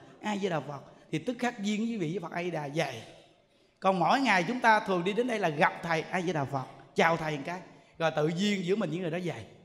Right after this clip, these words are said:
Còn nếu như nó xa, như người xưa ta nói câu là "xa mặt cách lòng", đúng không? Xa mặt là cách lòng đó, đừng nói chuyện đùa nghe. Nên từ nơi đó mà mình á,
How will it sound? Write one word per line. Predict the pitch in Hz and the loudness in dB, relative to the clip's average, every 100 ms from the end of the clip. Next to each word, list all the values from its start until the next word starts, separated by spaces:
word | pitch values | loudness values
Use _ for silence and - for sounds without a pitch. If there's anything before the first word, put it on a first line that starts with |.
| _ _ | _ _
Còn | 196 | 4
nếu | 208 285 | 6 6
như | 254 | 6
nó | 262 | 4
xa, | 262 254 254 254 262 | 4 6 8 10 10
như | 240 240 | 8 2
người | 226 175 | 0 0
xưa | - 226 | 2 0
ta | 226 | 0
nói | 240 254 | -4 -4
câu | 226 | -2
là | 196 135 - - | -2 -4 -10 -10
"xa | - 233 226 220 | 2 4 6 4
mặt | 160 - - | 2 2 0
cách | 262 | 4
lòng", | 175 131 - - - - | 6 6 4 -2 -14 0
đúng | 233 285 | 10 12
không? | 269 294 - - - - - | 12 12 12 0 -4 -6 -10
Xa | - 285 302 | 0 4 8
mặt | 269 240 | 8 8
là | 247 | 2
cách | 302 294 | 0 4
lòng | 247 226 254 | 4 6 6
đó, | 294 320 285 202 | 8 6 4 2
đừng | 202 | 0
nói | 262 | 0
chuyện | 220 226 | -2 2
đùa | 220 214 | 6 6
nghe. | 220 247 262 254 226 233 - - - | 6 2 0 0 -2 -4 -10 -20 -10
Nên | 226 233 | -6 4
từ | 233 233 240 | 10 10 10
nơi | 233 240 | 8 6
đó | 233 277 | 6 6
mà | 285 208 | 4 2
mình | 190 208 202 | 4 2 4
á, | 240 254 | 4 4